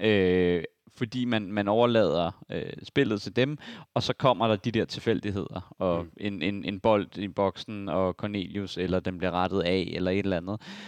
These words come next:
Speaker 1: Så det er jo det, der gør mig nervøs, det er, at vi, vi formår ikke at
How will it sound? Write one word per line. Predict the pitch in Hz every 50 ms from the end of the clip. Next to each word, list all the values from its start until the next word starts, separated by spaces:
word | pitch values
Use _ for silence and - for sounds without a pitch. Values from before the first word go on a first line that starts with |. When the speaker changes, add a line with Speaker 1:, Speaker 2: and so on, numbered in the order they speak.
| - - -
Speaker 1:
Så | - -
det | 107 - -
er | 123 117
jo | 104
det, | - 131 117
der | 131
gør | 123 - 131 120
mig | 110 107 107
nervøs, | 101 98 90 95 110 110 101 104
det | - - 101
er, | 98 101
at | 101 95 - -
vi, | 104 98 95 90 - - _ _ _ _ _
vi | 104 101
formår | - - 107 101 104 110 110 110 110
ikke | 110 113 110 131 127 120
at | 69 71 92 90